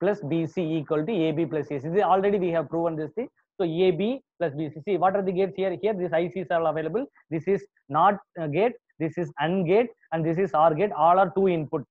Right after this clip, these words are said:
things. Okay, this thing we are going to verify A B plus A bar C plus B C, this thing, Z one,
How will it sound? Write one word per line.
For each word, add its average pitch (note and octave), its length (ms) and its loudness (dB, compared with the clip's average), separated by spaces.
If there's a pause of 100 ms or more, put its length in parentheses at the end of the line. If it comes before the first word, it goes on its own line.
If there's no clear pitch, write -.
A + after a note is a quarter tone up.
(120)
things. C#3+ 180 -8 (440)
Okay, E3+ 240 -4 (120)
this G#3+ 180 -2
thing B3 180 0
we G#3 100 2
are G3 140 6
going F#3 300 -2
to A3 280 0 (180)
verify F#3 260 0
A F#3 280 2
B G3+ 140 -2
plus F#3 260 -4
A F3+ 120 0
bar F3 220 0
C G3+ 100 -4
plus E3 200 -6
B D3 260 -6
C, D#3 80 -4
this C#3+ 280 -8
thing, D3 200 -6
Z D3+ 180 0
one, C#3 200 -6